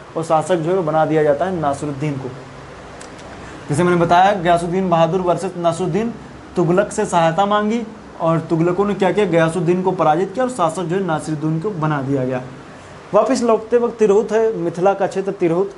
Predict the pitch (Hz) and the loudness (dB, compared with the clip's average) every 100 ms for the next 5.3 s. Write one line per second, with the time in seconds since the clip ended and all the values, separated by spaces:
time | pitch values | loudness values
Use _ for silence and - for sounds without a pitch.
0 | - - 160 151 185 190 185 180 185 226 | -18 -14 -10 -4 -2 -2 0 2 0 -4
1 | - - - 165 147 165 190 190 214 240 | -12 -20 -4 0 2 0 2 0 0 -2
2 | - - 196 190 185 190 180 185 185 175 | -8 -4 0 0 0 2 4 4 2 -2
3 | 170 190 190 185 202 190 180 175 175 185 | 0 0 -2 -4 -4 2 4 4 2 -4
4 | 202 190 156 170 190 165 156 175 180 170 | -2 -6 -4 -4 -2 -2 -2 -2 -2 -2
5 | 147 165 208 | 0 0 0